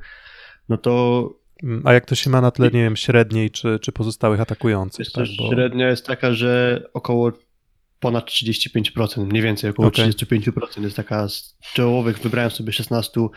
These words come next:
Speaker 1: atakujących, także pod tym względem bardzo odstaje. No i też bardziej rzeczowo jakby powiedzieć, czy też może bardziej obrazowo, że,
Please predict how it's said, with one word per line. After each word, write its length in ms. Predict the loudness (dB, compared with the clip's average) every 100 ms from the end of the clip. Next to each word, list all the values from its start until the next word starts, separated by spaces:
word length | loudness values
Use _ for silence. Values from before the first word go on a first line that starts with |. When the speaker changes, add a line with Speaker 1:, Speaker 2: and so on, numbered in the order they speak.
| -14 -20 -16 -8
Speaker 1:
atakujących, 580 | -4 -2 0 0 -2 -6
także 240 | -6 -4
pod 180 | -4 -4
tym 100 | -4
względem 340 | -2 0 0
bardzo 260 | 0 0 -2
odstaje. 440 | -2 0 0 0 -2 -14 -20 -20 -18 -4
No 100 | 0
i 100 | 0
też 340 | 0 0 -2 -6 -10
bardziej 480 | -4 -4 0 2
rzeczowo 420 | 2 0 -2 0 0
jakby 240 | 0 -4
powiedzieć, 460 | -4 -2 0 0 -2
czy 60 |
też 160 | -4 -2
może 240 | -2 -2
bardziej 340 | 0 -2 0 0
obrazowo, 440 | 0 -2 0 0
że, 240 | 0 0